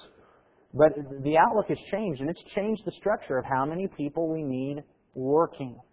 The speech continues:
And one of the things that means is that we're going to have to come to grips with needing these full-time workers that can equip and train and fulfill this aspect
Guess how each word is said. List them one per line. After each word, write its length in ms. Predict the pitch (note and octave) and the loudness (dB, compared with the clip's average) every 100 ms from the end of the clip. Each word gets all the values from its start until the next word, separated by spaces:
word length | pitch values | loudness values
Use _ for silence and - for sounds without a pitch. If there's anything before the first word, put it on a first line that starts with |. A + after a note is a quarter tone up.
| _ _ _ _ _ _ _ _ _ _ _ _ _ _ _ _ _ _ - | _ _ _ _ _ _ _ _ _ _ _ _ _ _ _ _ _ _ -4
And 160 | C#3+ | 0
one 140 | E3+ G#3 | 2 2
of 60 | |
the 60 | F3+ | 2
things 240 | F3+ D#3 | -2 0
that 160 | D#3 C#3 | 0 0
means 340 | D3+ D#3+ C3 | -4 -4 -4
is 100 | B2 | -4
that 100 | B2+ | -4
we're 200 | C3 E3 | 0 0
going 220 | D#3+ D#3+ C#3+ | 2 0 -2
to 60 | |
have 120 | C#3 | -4
to 60 | - | -4
come 120 | D#3 C3+ | -4 -4
to 80 | |
grips 260 | A#2+ C#3+ C#3 | 0 0 0
with 140 | C3+ B2 - | -4 -6 -8
needing 420 | B2+ C3 D3 C3+ | -8 -4 -4 -4
these 120 | B2 - - | -4 -4 0
full-time 480 | C#3 - C3+ B2 | 0 0 -2 0
workers 460 | B2 C#3 C3 A#2 A2 | 0 0 -2 -8 -6
that 220 | B2+ A#2+ - _ _ - | -4 -4 -6 _ _ -10
can 120 | A#2+ | -8
equip 440 | A2 - D3 F#2+ - - _ _ - | -6 0 0 0 -12 -20 _ _ -10
and 160 | A2 A2 | -10 -8
train 520 | - C#3+ C#3 A2 G#2+ _ _ - | -8 -6 -6 -8 -14 _ _ -8
and 160 | B2+ A#2 | -6 -4
fulfill 400 | B2 - D#3 B2+ | -6 0 0 0
this 160 | B2+ - | -4 -6
aspect 680 | B2+ C3+ C3+ - B2+ G#2 | -4 -4 -4 -6 -6 -6